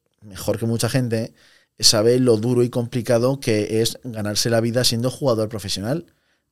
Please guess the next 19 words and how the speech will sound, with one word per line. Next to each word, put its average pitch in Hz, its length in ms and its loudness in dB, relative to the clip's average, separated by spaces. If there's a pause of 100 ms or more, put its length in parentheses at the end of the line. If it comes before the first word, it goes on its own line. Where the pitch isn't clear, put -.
Y 127 80 -16
Javier, 113 420 0 (140)
aún 107 160 -4
encima, 127 500 -2
es 107 200 -4
una 110 180 -6
persona 135 520 -2
que 117 300 -2 (160)
tiene 92 200 -8
su 104 120 -8
carrera, 151 760 4
trabaja 143 600 -4 (400)
y 127 180 -4
que, 101 640 -2
y 135 100 -6
que 120 160 -6
disfruta 135 420 0
un 135 60 0
montón 147 600 0